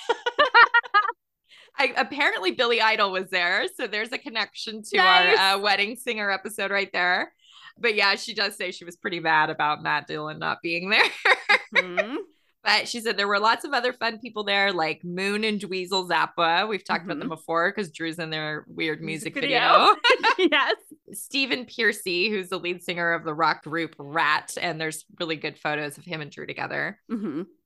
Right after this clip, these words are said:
Speaker 1: Balloon streamers, a huge cake. Uh, the photos we have show a lot of teddy bears that seem to be the theme of the
Speaker 2: <laughs>
Speaker 1: night, which is still, like, it all really is so strange. It's a really weird juxtaposition. <laughs>
Speaker 2: Absolutely.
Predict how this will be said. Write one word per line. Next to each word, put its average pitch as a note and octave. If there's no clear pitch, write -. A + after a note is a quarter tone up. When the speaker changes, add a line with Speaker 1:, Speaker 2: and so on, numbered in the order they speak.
Speaker 1:
Balloon C#4
streamers, C4
a F3+
huge -
cake. G3+
Uh, F3
the F#3
photos G#3+
we G3
have F3+
show E3+
a -
lot E3+
of F3+
teddy F3
bears D#3
that -
seem E3
to E3
be E3
the E3
theme E3
of D#3
the D#3+
Speaker 2:
<laughs> D3+
Speaker 1:
night, D#3+
which A#3
is A3+
still, F3
like, E3
it -
all G#3+
really F#3+
is F3+
so F3+
strange. D#3+
It's F#3
a C4
really F#3
weird F3
juxtaposition. E3+
<laughs> -
Speaker 2:
Absolutely. G3+